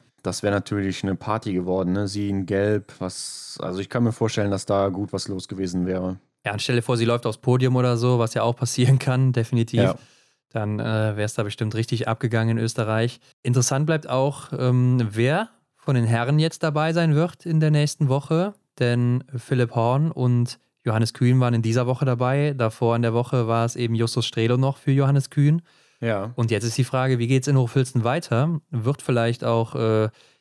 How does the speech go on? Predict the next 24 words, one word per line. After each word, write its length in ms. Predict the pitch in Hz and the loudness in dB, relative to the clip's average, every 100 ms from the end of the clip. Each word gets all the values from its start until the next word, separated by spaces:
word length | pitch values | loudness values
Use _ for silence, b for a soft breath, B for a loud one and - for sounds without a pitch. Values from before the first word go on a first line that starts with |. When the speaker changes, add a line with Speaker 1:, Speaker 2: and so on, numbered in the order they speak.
| _ | _
Speaker 2:
jemand 320 | 117 110 107 | -2 0 0
rausgenommen 600 | 107 120 - 120 117 113 | 0 0 0 0 2 0
und 180 | 110 110 | -2 -2
dafür 260 | 113 - | -2 0
Lukas 300 | 113 113 110 | 0 0 -4
Fratscher 500 | - 110 - 135 127 | -2 -4 -2 0 0
oder 260 | 117 117 110 | 0 2 2
David 280 | 107 107 - | 0 -2 0
Zobel 260 | 123 120 | 0 2
mal 140 | 139 139 | 2 2
mitgenommen? 560 | 143 151 139 151 180 - _ _ _ _ | 0 0 2 0 -2 -8 _ _ _ _
Speaker 1:
Mhm, 380 | 104 98 107 113 | -10 -8 -8 -10
stimmt, 260 | - 143 104 | -2 0 2
aber 300 | 110 92 80 | 0 -4 -10
darüber 420 | 127 107 101 117 | -4 -2 2 2
hinaus, 600 | 107 101 92 107 156 175 | 0 0 2 2 2 0
über 200 | 131 120 | 0 0
diesen 460 | 110 110 110 110 107 | 0 0 2 0 0
bekannten 560 | 104 - 104 127 151 131 | -2 -4 2 2 4 2
Wechsel, 340 | 143 - 139 | 0 -2 0
der 120 | 120 | 4
ja 180 | 117 117 | 4 2
in 180 | 113 113 | 0 0
Östersund 520 | 120 - 107 107 | 0 0 0 -2